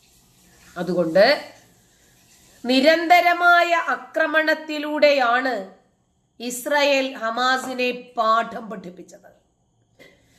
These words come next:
ബന്ധികളെ മോചിപ്പിക്കണം, അല്ലെങ്കിൽ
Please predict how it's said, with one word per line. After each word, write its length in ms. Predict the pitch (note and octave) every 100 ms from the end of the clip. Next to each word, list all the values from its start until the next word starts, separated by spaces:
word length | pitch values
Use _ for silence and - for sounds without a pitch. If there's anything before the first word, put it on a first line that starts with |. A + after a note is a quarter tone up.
| _ _ -
ബന്ധികളെ 800 | G3+ C#4 C#4+ D#4 D#4+ D4+ D4+ D4
മോചിപ്പിക്കണം, 800 | C4+ B3 A#3+ B3 G#3+ G3 F#3 F3+ - _ _ _
അല്ലെങ്കിൽ 520 | A3 B3+ C#4 C4+ C#4